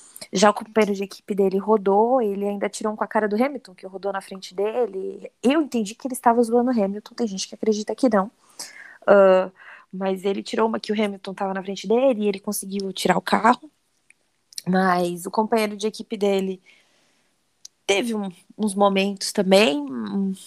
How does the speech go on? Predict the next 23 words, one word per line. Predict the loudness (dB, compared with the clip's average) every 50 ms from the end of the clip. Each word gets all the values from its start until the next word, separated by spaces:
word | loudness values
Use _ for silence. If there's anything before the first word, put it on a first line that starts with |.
| -14 -4 0
O |
Mick | 2 2 2 0 -2
Schumacher, | -6 -4 -2 0 0 0 0 0 -2 -2 0 2
achei | 2 0 2 2 2 2
que | 2 2 0
ele | 0 0
tá | 4 6 6 6
ainda | 6 4 2 -2
pegando | -4 -4 -6 -6 -6 -6 -6
jeito | -6 -6 -8 -8 -10
com | _ _
o | _ _
carro. | -12 -8 -8 -6 -6 -6 -6 -8
No, | -10 -12 -14 -14 -12 -8
no | -6 -6
Mick | -6 -6 -8
Schumacher | -8 -6 -4 -4 -4 -4 -6 -8
eu | -10
não | -10 -8
consigo | -8 -8 -8 -6 -8 -6 -6 -6
dizer | -4 -4 -4 -4
muita | -4 -6 -6 -6 -8
coisa. | -8 -6 -4 -4 -4 -4 -4 -8 -12 -14 -16